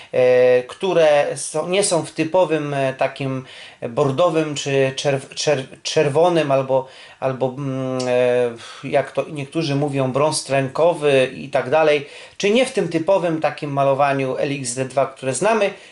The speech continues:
tylko w innych, zielonym i niebieskim, oczywiście z pojedynczym, e, sierżantem. Pierwsza lokomotywa, która zaraz nam tutaj wjedzie na tory, mam nadzieję, że nie będzie problemu.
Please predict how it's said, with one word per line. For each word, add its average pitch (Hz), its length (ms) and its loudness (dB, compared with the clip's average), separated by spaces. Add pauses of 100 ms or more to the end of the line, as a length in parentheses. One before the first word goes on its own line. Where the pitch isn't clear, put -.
(100)
tylko 285 320 -4
w - 160 -12
innych, 165 600 -2 (360)
zielonym 220 600 2 (380)
i 240 120 0
niebieskim, 165 640 -2
oczywiście 156 640 -2
z - 120 -6
pojedynczym, 135 880 -2 (360)
e, 131 200 0
sierżantem. 151 580 0 (560)
Pierwsza 254 360 2
lokomotywa, 170 680 2
która 170 380 -2
zaraz 156 340 2
nam 139 160 -6
tutaj 131 300 -2
wjedzie 151 320 -2
na 127 120 -2
tory, 170 220 2
mam 135 220 0
nadzieję, 143 340 -2
że 131 160 0
nie 127 120 -6
będzie 156 320 0
problemu. 143 540 -2